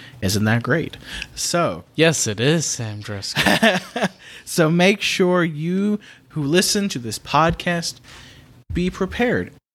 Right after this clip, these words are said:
Speaker 1: And you know what? If you heard us say something about it, make a comment. Leave a comment about it. That way we know.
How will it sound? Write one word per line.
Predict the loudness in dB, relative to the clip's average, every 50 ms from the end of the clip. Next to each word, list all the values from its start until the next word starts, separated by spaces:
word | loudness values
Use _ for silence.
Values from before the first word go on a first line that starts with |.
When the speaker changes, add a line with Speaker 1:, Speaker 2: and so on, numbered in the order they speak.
| _ -14 -6 0
Speaker 1:
And | 2 2 4 4
you | 4
know | 4 4 4
what? | 4 2 2 0 -2 -6 -16 _ -20 -12 -4 0
If | 0 2 2
you | 4 4 4
heard | 4 4 4 4
us | 2 0 0
say | 2 2 2 2
something | 2 0 -4 -4 -4 -6 -6 -4
about | -2 -2 -2 -2 -2
it, | -4 -6 -10 -14 _ _ _ _ _ _ _ _ _ _ _ _ _ _ _ _ _ _ _ _ _ _ _ -20 -20 -16 -6 -2
make | -2 -2 -2 -4
a |
comment. | -6 -6 -4 -2 -2 -4 -4 -4 0
Leave | 0 2 2 2
a | 2
comment | 2 2 4 4 4 2
about | 2 2 0 0 -2 -2
it. | -6 -8 -12 _ _ _ _ -4
That | -2 0 2
way | 4 4
we | 4 4 2
know. | 2 2 0 -2